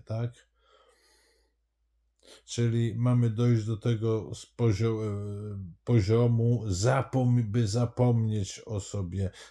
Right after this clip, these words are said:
tego zaprzeczenia, tak? No jedno i to, jedno i drugie słowo oddają praktycznie to samo, nie? Żeby właśnie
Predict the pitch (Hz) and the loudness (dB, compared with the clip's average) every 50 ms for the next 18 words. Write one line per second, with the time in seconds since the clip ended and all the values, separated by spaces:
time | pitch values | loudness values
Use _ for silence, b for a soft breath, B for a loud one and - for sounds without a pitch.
0 | B _ - 120 113 104 113 117 104 104 117 123 123 - - - 127 117 117 - | B _ -4 -4 -2 2 2 2 4 4 2 2 2 0 -2 -4 -2 -2 -2 0
1 | - 120 113 104 101 101 92 - 107 107 101 104 107 113 113 113 107 107 113 110 | 0 0 0 2 0 -2 -2 -2 -4 -4 -4 -2 -2 -2 0 -2 -2 -2 -2 -2
2 | 107 107 104 - 110 107 101 98 90 107 113 110 101 98 104 110 107 104 98 101 | -2 -4 -4 -4 -4 -4 -4 -6 -6 -4 -4 -4 -4 -4 -4 -4 -4 -4 -4 -4
3 | 107 101 98 107 98 - - 107 101 98 104 107 107 101 85 82 101 95 90 92 | -4 -4 -4 -4 -6 -6 -6 -6 -4 -4 -4 -6 -6 -8 -8 -8 -10 -8 -6 -4
4 | 107 107 104 104 104 92 101 104 98 - - 104 98 - - - 107 95 - 107 | -4 -2 -2 -2 -4 -4 -4 -6 -6 -6 -6 -8 -8 -8 -6 -8 -8 -8 -6 -8
5 | 98 - - 117 110 101 92 90 87 87 92 101 110 110 - B B B B B | -8 -4 -2 -2 0 0 0 -2 -2 -2 -2 -2 -2 -4 -6 B B B B B
6 | B B B B B B B B B B B B B _ _ _ _ _ _ _ | B B B B B B B B B B B B B _ _ _ _ _ _ _
7 | _ _ _ _ _ _ _ _ _ _ _ _ _ _ _ _ _ _ - 120 | _ _ _ _ _ _ _ _ _ _ _ _ _ _ _ _ _ _ -8 -4
8 | 113 104 107 117 120 120 110 104 113 120 123 131 135 139 151 170 180 - - _ | -4 -2 0 0 0 0 -2 -2 -2 0 0 0 -2 -4 -6 -10 -14 -20 -20 _
9 | _ _ _ _ _ _ - 104 101 104 110 120 120 120 117 - - - - 120 | _ _ _ _ _ _ -10 -8 -6 -4 -2 0 2 0 0 -2 -4 -6 -6 -4
10 | 120 117 120 117 117 | -2 -2 -2 -2 -4